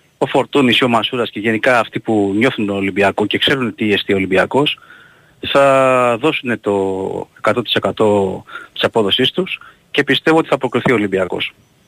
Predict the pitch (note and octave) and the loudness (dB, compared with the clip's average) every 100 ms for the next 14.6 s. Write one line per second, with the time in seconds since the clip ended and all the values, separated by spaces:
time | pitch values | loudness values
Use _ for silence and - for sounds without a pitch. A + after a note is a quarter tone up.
0 | _ - - G#2+ G2 F#2+ G2 G2 F#2+ F#2 | _ -6 0 0 2 -2 -2 -4 -4 -6
1 | E2+ E2+ - G2 - - - - - - | -6 -6 -2 -2 -2 -6 -20 -20 -10 -2
2 | G3 G3+ G3+ G3 F3+ D#3+ D#3 E3+ C#3+ - | 0 4 4 4 2 2 2 2 2 2
3 | B2 A2+ D3 E3+ D3+ C3+ D#3+ D#3 C#3+ C#3 | 0 2 2 2 0 -2 0 2 2 4
4 | C3+ B2+ B2 A#2+ - - - G#2+ A#2 A2 | 6 6 4 2 -2 -2 0 2 2 2
5 | D#3 D3+ C#3+ C#3 - - - - - A#2 | 2 2 0 -4 -10 -10 -12 -10 -4 0
6 | D3+ C#3 B2 C3+ D3 F#2+ G2+ G2 A#2 E3 | 0 0 0 2 0 0 -4 0 0 0
7 | _ _ _ _ _ _ _ - G#2+ G#2 | _ _ _ _ _ _ _ 0 2 2
8 | B2 B2+ B2+ B2+ A#2 G#2+ G2 A2 A#2 B2+ | 2 4 4 4 4 2 2 0 2 0
9 | A#2 A#2+ B2+ A#2+ A2+ B2+ B2 A2+ G#2+ G2 | 0 0 2 2 2 2 2 4 2 -2
10 | F2 C#2+ - _ _ _ _ _ - A2+ | -6 -10 -14 _ _ _ _ _ -2 2
11 | C3 C3+ B2 G#2+ G2+ G2+ G2+ F#2+ - - | 2 0 -2 -4 -2 0 0 0 -4 -2
12 | F2+ - G#2+ G2+ G2+ F#2+ F#2+ F2+ F2 G2+ | 0 2 2 2 0 0 0 0 0 0
13 | A#2 - G#2 G#2 A2 A2 G#2 G2 - G#2+ | 0 0 -2 0 0 2 2 -2 -2 -2
14 | - G#2 G#2 G2 A2 | 0 2 2 2 0